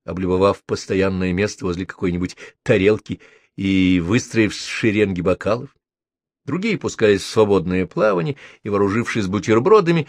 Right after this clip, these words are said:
перемещались по залу, выглядывая знакомые лица и ища к какой бы группе присоединиться. Все улыбались, о чем-то оживленно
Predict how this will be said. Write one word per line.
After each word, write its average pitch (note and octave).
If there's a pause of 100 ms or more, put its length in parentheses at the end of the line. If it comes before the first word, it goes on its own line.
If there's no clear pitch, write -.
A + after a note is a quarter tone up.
(160)
перемещались C3+
по G3
залу, D#3
выглядывая G#2+
знакомые F2+
лица E3 (200)
и G2
ища G2+
к -
какой F#2+
бы F2+
группе -
присоединиться. F2 (640)
Все C#4+
улыбались, D#3
о A#2+
чем-то C3+
оживленно A3+